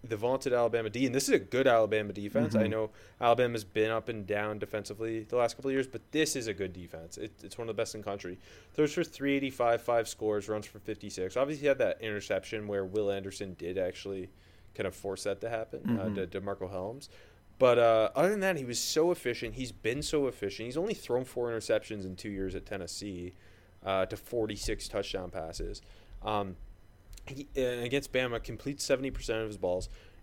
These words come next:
Speaker 1: He just doesn't really make poor decisions.
Speaker 2: Yeah.
Speaker 1: Like, he, he, a lot of what he does is he attacks downfield and he attacks outside the hashes. I think if you were to look to ding him for something, it's he doesn't go over the middle a ton.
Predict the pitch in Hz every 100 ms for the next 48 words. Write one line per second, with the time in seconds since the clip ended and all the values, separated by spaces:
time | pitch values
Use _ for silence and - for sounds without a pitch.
0 | - - - 180 254 - - 123 139 202
1 | - 117 107 120 147 147 104 110 - -
2 | - 123 120 - 87 - 170 269 233 104
3 | 90 - - - - 170 165 - - -
4 | - 180 165 - 147 175 - 151 139 165
5 | 233 214 160 175 139 101 113 117 117 117
6 | 104 - 127 139 - 110 107 117 - 104
7 | 107 104 98 92 104 107 98 98 113 101
8 | 98 85 90 - 123 127 107 117 113 110
9 | 107 113 104 95 104 - 101 92 92 104
10 | 104 107 95 98 110 104 - - - -
11 | - 117 113 127 117 117 110 120 98 95
12 | 95 104 101 - 98 101 120